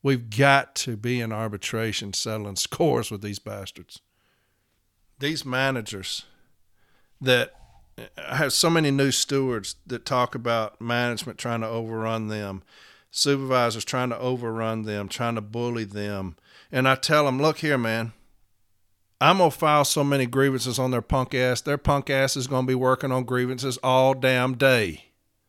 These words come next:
All day. Th-, their ass, when I had that guy come after me, it was twenty a week. Twenty a week I'd have on his ass.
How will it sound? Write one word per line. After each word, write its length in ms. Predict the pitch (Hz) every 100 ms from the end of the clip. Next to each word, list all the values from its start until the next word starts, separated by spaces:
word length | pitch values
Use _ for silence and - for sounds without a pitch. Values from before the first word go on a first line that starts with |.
| _ _ _ _ _ -
All 240 | 156 175
day. 580 | 165 180 190 170 113 - _ _ _ _ _ _ _ -
Th-, 200 | 156 -
their 280 | 107 170 202
ass, 400 | 185 190 190 -
when 360 | 160 139 156 175
I 120 | 196
had 180 | 185 175
that 160 | 165
guy 200 | 170 165
come 220 | 151 170 151
after 280 | 147 -
me, 440 | 127 131 135 143 139 - - _ _ -
it 160 | 160
was 160 | 160 -
twenty 360 | - 160 165
a 80 | 170
week. 440 | 156 147 - - - _ _ _ _ _ _ _ _ _ _ _ _ _
Twenty 320 | - 160 190
a 60 | 185
week 440 | 175 165 - - - _ _ _ _ _ _ _ _ _
I'd 200 | 131 127
have 220 | 139 131
on 160 | 123 117
his 160 | 123
ass. 380 | 117 107 101 -